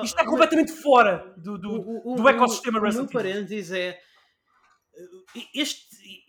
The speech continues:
Speaker 2: um, um, quando nós fizemos as nossas análises de Last of Us e Last of Us Part dois, um dos teus pontos de crítica mecânicos mais fortes que eu me lembro foi o sistema de crafting. E, e
Speaker 1: Já.
Speaker 2: este é basicamente igual. Este ba-, este foi basicamente,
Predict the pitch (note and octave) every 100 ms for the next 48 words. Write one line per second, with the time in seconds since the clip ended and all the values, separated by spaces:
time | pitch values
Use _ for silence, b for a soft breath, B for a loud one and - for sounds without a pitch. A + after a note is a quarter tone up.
0 | - - - - B3 - C4+ - D4 C4+
1 | D4+ D4 A#3+ G#3 G3 F3+ F3+ G3+ G3+ F3
2 | F3 E3 D#3 D3 D#3 E3+ F3 E3+ D3+ D#3
3 | E3 D#3 D#3 - D3 B2+ C#3 D3+ G3 -
4 | G#3 - F#3 G3 F#3 - G3 F#3 F#3 F3+
5 | D#3+ F#3 E3+ C#3+ F3+ F3 E3 - E3+ F3
6 | - G#3 D#3+ C#3+ D#3 E3+ E3 - E3+ E3
7 | D#3 - E3+ F3 - C3+ B2 B2 A2+ b
8 | b b _ A3+ A3+ A#3+ - E4 D#4 D4
9 | C#4 D4+ D#4 D4 A#3+ C#4+ A3+ - _ A3
10 | G#3 C4 D4 C#4+ F#4+ D#4+ F#4 F4 D4+ D4
11 | D#4+